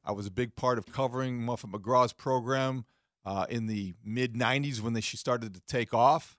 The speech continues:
I've always had an appreciation for college women's sports, for professional women's sports. So don't make some assumptions you have no idea about what you're making.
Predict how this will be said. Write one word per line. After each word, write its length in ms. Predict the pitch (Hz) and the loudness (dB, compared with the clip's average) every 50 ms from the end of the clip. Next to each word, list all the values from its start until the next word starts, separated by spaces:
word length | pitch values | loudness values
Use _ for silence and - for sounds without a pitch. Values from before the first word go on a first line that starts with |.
| _ _ _ _ _ _ _ _ _ | _ _ _ _ _ _ _ _ _
I've 120 | - 95 95 | -8 -2 2
always 200 | 113 120 123 107 | 2 2 4 4
had 140 | 131 123 120 | 2 0 0
an 60 | 113 | 0
appreciation 600 | - - - 131 117 - - 127 123 117 - 127 101 | -6 -4 -4 -4 -2 -2 -2 -2 -2 -2 -4 -6 -8
for 40 | 98 | -8
college 460 | - - 127 120 120 123 117 104 101 | 0 2 4 4 4 2 -2 -4 -4
women's 300 | 104 117 120 117 110 - | -2 -2 -2 -2 -4 -6
sports, 460 | - - - 131 147 151 151 - - - | -8 -6 -2 0 2 2 2 0 -6 -10
for 160 | - - 90 | -8 -10 -10
professional 560 | _ - 98 - - 123 120 - - 139 123 | _ -12 -16 -4 -2 -2 -2 0 -2 -4 -2
women's 260 | 123 127 123 127 110 | -2 -2 -4 -4 -6
sports. 520 | - - - 127 127 131 123 - - - _ _ _ _ _ _ _ _ | -8 -8 -4 0 0 0 0 -2 -10 -16 _ _ _ _ _ _ _ _
So 440 | - - 143 135 131 127 120 117 - | -4 2 4 6 6 6 6 4 0
don't 200 | 127 117 143 151 | 0 2 2 4
make 140 | 143 143 135 | 4 2 2
some 180 | - - 143 135 - | 4 2 2 2 2
assumptions 580 | - 120 - - - 135 131 - - 135 110 101 | -4 -4 -4 0 -2 -2 -2 -4 -8 -8 -6 -4
you 60 | 117 | -2
have 160 | 110 113 95 | -2 -2 0
no 260 | 104 117 117 113 101 104 - _ | 0 -2 -2 -4 -4 -8 -8 _
idea 760 | 101 104 101 92 87 _ - 147 147 143 139 135 135 123 113 _ _ _ _ _ _ _ | -4 -4 -4 -8 -8 _ 0 4 6 6 8 6 6 2 -2 _ _ _ _ _ _ _
about 300 | - 98 95 117 113 - | -10 0 4 4 4 4
what 140 | 110 113 - | 2 -2 -2
you're 120 | - 104 95 | -2 -4 -4
making. 580 | 101 113 131 143 135 - 202 208 233 269 240 | -2 -2 -2 -4 -2 -2 -4 -4 -4 -6 -10